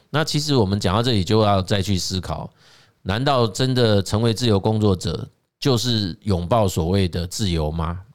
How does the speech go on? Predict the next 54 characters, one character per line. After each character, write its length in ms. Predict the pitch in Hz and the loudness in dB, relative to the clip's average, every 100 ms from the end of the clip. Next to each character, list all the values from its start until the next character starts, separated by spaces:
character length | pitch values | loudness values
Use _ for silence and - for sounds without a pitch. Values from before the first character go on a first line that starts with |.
| _ _ - - _ - | _ _ -20 -20 _ -8
或 200 | 110 160 | -2 2
者 140 | 113 | 2
是 120 | 110 127 | 0 0
说， 400 | 135 120 117 104 | 2 4 4 2
也 60 | 123 | 4
有 120 | 110 | 4
人 180 | 95 98 | 2 0
讲 220 | 87 80 | -2 -2
说， 180 | 98 98 | -2 -2
其 140 | 104 | -2
实 160 | 104 104 | -4 -2
自 140 | 117 | -4
己 180 | 98 87 | -4 -4
真 180 | 104 101 | -4 -2
的 120 | 92 | -2
很 100 | 82 | -2
不 100 | 113 | -4
喜 200 | 95 87 | -2 0
欢 320 | 92 92 101 - - - _ _ | 0 -2 -6 -14 -20 -20 _ _
被 160 | 107 95 | 0 0
这 180 | 104 | 0
种， 320 | 98 90 87 69 - - | -2 -2 -4 -12 -16 -14
啊， 180 | - 98 | -8 -6
公 240 | - 107 101 | -2 -2 0
司 160 | 107 | 0
的 100 | 101 | 0
规 280 | 92 110 107 | 0 0 0
章 320 | - 101 101 | 0 -2 0
啊、 240 | 101 98 95 | 0 0 0
办 280 | 113 101 | 0 0
法 280 | - - 87 | -2 -4 -2
啦， 160 | 87 90 | -4 -4
或 260 | 98 104 | 0 0
者 100 | 92 | 0
甚 200 | 87 104 | 0 -2
至 160 | 92 95 | -2 -6
主 240 | - 90 | -6 -6
管、 280 | 101 87 82 | -2 -2 -2
同 240 | 90 92 95 | -6 -4 -4
事 280 | - 101 | -4 -4
啊、 340 | 92 90 87 90 | -4 -6 -8 -8
客 200 | - 113 | -2 0
户 180 | 95 117 | 2 0
啊 140 | 87 90 | -2 -2
等 220 | 92 110 | -4 -2
等 220 | 98 90 | -2 -2
这 120 | 113 | -2
些 200 | 104 104 | 0 2
来 260 | 92 85 90 - - - - - | 0 0 -4 -10 -20 -20 -20 -8
约 280 | 107 123 127 | 0 2 2
束 380 | 120 131 90 80 | 2 0 0 -2
或 160 | 92 107 | 0 2
者 100 | 87 | 2
是 260 | - 98 | 0 -2